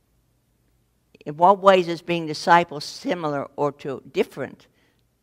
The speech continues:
than being a member of the church? What is one thing you really love about your church?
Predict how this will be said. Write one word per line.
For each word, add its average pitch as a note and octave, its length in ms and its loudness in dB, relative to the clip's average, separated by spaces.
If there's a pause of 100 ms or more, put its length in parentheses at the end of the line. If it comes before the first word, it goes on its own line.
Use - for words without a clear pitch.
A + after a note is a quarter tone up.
(140)
than C#3 240 -2
being E3 440 -6
a - 60 -10
member C3 540 -10 (420)
of G#2+ 80 -20
the F#2+ 100 -18
church? - 600 -20 (3500)
What C4 240 8
is G3+ 180 4
one G3 340 2
thing F3+ 340 -4
you E3+ 100 -4
really E3+ 300 2
love E3 220 4
about D3+ 340 0
your C#3 100 -8
church? - 680 -10